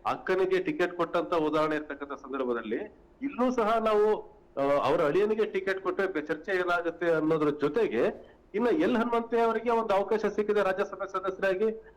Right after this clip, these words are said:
ಮತ್ತೆ ಬೇರೆ ಯಾರಿಗ್ ನೋಡ್ಬೋದು ಅಂತ ಹೇಳಿ. ಆದ್ರೆ ರಮೇಶ್ ಕುಮಾರ್ ಅವ್ರು ಕೂಡ "ಎಲ್ ಹನುಮಂತೆ ಅವರಿಗೆ" ಅಂತ ಹೇಳ್ತಾ ಇದೆ. ಆದ್ರೆ ಅಂತಿಮವಾಗಿ ನಯನ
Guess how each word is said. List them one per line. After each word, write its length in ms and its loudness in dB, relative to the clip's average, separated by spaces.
ಮತ್ತೆ 600 0
ಬೇರೆ 220 4
ಯಾರಿಗ್ 300 2
ನೋಡ್ಬೋದು 460 2
ಅಂತ 180 0
ಹೇಳಿ. 120 2
ಆದ್ರೆ 200 2
ರಮೇಶ್ 300 2
ಕುಮಾರ್ 220 0
ಅವ್ರು 140 2
ಕೂಡ 100 2
"ಎಲ್ 240 2
ಹನುಮಂತೆ 360 0
ಅವರಿಗೆ" 280 2
ಅಂತ 160 -4
ಹೇಳ್ತಾ 200 -2
ಇದೆ. 120 0
ಆದ್ರೆ 220 2
ಅಂತಿಮವಾಗಿ 680 2
ನಯನ 380 2